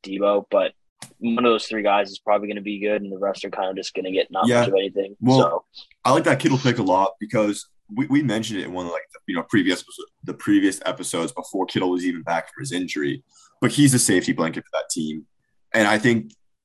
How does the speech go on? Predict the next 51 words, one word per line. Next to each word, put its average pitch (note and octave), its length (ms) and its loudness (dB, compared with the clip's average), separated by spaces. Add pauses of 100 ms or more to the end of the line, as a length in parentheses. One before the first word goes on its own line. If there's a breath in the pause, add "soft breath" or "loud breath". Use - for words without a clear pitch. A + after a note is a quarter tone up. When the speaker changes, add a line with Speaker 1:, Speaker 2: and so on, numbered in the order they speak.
(500)
Speaker 2:
Garoppolo B2+ 540 2
is G#2 80 0
gonna - 200 -2
need A2 200 4
to G#2 40 -2
start - 340 -6
utilizing E2+ 480 -4
him, F2 80 -12
especially G#3 300 -6
'cause, - 160 -12 (160)
you A2 100 -2
know, G2+ 120 -2
Debo C#3 360 2
hasn't A#2 300 0
been, G#2+ 160 -6 (200)
you F#2 100 -8
know, - 40 -6
performing. F#2 480 -2
I G2 60 2
know A2+ 100 0
he G#2+ 140 2
had G2+ 160 0
that, F#2 200 0
like, E2+ 140 -10 (100)
one F#2 180 -6 (180)
crazy F#2+ 440 4
run F2 220 0
against, E2 400 -6
or F#2 60 -2
that E2 180 -4
crazy F2+ 300 -2
reception F2 420 -8
against E2 320 -14
the, E2+ 160 -4
uh, C#2+ 160 -4
Rams. D2 680 -8 (1120)
But A2+ 260 0
it's G#2+ 100 0
just C3 160 2
been, A2 180 4
like, G2 260 0
kinda F#2 440 -2
Speaker 1:
Yeah. G2+ 80 0
Speaker 2:
underwhelming G2 520 0
for - 60 -16
that F2 160 -6 (200)
entire E2+ 280 0
offense E2 420 -2
so C#2+ 180 -8
far. C#2 340 -6
So D#2+ 420 -6